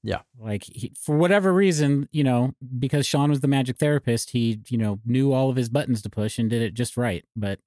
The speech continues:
Speaker 1: Yeah. So, so that's kinda where the, the therapeutic relationship context of this movie ends is, you know,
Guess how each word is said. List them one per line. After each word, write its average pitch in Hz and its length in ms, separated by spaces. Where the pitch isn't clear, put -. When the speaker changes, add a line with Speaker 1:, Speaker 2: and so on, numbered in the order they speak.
Speaker 1:
Yeah. 123 320
So, 113 340
so 110 120
that's 123 160
kinda 123 220
where 117 480
the, 110 220
the 104 180
therapeutic 120 840
relationship 110 720
context 110 440
of 104 60
this 101 120
movie 107 260
ends 104 420
is, 95 320
you 113 100
know, 101 380